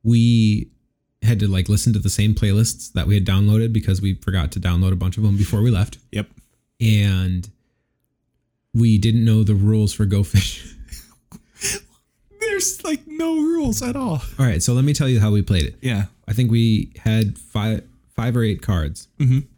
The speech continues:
Speaker 1: And then we pared down initially, like, all the ones.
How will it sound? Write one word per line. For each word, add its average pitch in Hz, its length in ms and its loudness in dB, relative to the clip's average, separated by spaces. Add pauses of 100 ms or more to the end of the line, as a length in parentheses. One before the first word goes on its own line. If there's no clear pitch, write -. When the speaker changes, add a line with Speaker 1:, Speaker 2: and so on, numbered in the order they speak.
(360)
Speaker 1:
And 98 200 2
then 92 380 0
we 98 140 0
pared 107 400 0
down 98 320 0
initially, 95 420 -2
like, 82 180 -8 (220)
all 90 160 -2
the 92 80 0
ones. 82 440 -8